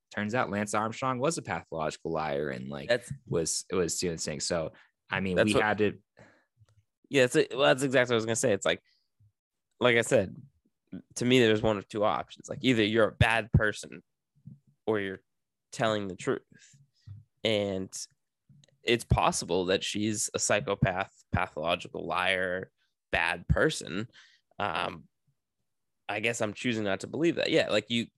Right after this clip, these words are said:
Speaker 2: I think Lance Armstrong is the perfect example that you brought up there. It's like, you could say the same thing there. It's like, either he was telling the truth or he's kinda not the greatest person. And it turns out Lance isn't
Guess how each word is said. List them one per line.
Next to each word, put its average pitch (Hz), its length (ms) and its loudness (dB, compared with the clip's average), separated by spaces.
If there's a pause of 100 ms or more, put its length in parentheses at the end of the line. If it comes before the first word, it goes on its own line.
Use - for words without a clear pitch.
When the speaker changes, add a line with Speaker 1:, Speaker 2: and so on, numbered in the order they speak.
Speaker 2:
I 117 80 0
think 113 160 -2
Lance 113 240 -2
Armstrong 113 360 -2
is 110 120 -4
the 107 80 0
perfect 107 760 0
example 104 800 -4 (140)
that 92 360 -6
you 107 160 -8
brought 98 260 -4
up 117 220 -8
there. - 340 -10
It's - 120 -12
like, 76 220 -4 (220)
you 113 140 -6
could 117 140 -6
say 110 80 -2
the 98 100 -6
same 101 240 0
thing 110 240 -4
there. 143 180 -4
It's 90 140 -12
like, - 180 -10 (460)
either 110 340 2
he 120 200 4
was 110 220 4
telling 117 320 -2
the 110 60 -4
truth 110 480 -2 (100)
or 98 340 2
he's 90 420 -8 (220)
kinda 110 320 0
not 104 260 -4 (220)
the 104 80 2
greatest 104 340 2
person. - 460 -2 (340)
And 113 120 2
it 92 160 0
turns 156 320 2
out 160 260 6 (1800)
Lance 156 280 0
isn't 170 260 -2